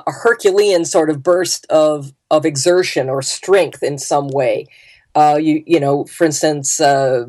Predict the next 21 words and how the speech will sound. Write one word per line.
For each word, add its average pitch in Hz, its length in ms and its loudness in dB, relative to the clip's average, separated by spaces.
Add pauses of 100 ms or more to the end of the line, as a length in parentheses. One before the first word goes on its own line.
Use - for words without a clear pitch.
(140)
certain 202 300 0
things 165 160 0
like 147 120 2
sprinting 165 400 -2
and 151 80 2
also 151 300 2
weightlifting 147 560 -2
or 139 140 -2
whatever, 147 500 0
we 143 300 -4
tend 156 220 -2
to 143 100 -10
start - 260 0
relying 147 540 0
on 143 80 -2
that 139 160 -2
fermentative 147 420 0
fuel 170 420 0 (300)
in 160 140 2
order 151 320 2
to, 147 420 0